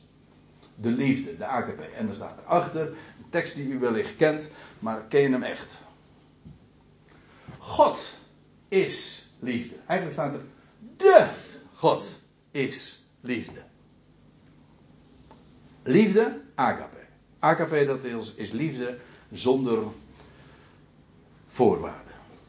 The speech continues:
We kennen dat onder mensen in die zin,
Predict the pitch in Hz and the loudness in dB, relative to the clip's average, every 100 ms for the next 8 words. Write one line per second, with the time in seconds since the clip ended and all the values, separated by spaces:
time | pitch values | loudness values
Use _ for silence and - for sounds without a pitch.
0 | - - - _ - _ _ _ _ - | -20 -20 -20 _ -20 _ _ _ _ -2
1 | - 139 120 110 107 120 110 95 90 139 | 2 2 2 0 0 -2 -2 -2 0 0
2 | 156 143 135 - - _ _ - - _ | 0 -4 -6 -8 -20 _ _ -20 -20 _
3 | - _ _ - _ - _ _ 110 92 | -20 _ _ -20 _ -20 _ _ -10 -6
4 | 127 170 139 143 - 107 - | -4 -2 -2 -2 -4 -8 -14